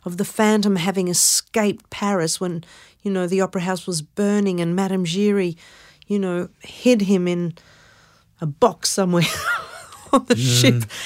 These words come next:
Speaker 1: And, uh, you know, she was like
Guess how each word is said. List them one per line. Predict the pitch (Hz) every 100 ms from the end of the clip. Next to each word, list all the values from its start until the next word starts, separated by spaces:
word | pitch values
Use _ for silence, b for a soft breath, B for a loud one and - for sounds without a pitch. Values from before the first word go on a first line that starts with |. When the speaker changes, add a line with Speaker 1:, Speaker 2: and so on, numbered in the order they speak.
| B B -
Speaker 1:
And, | 226 220 214
uh, | 220 214 214 208 B B _
you | 240
know, | 226 208 226 233 -
she | - 294 320
was | 254 220
like | 208 202 185 -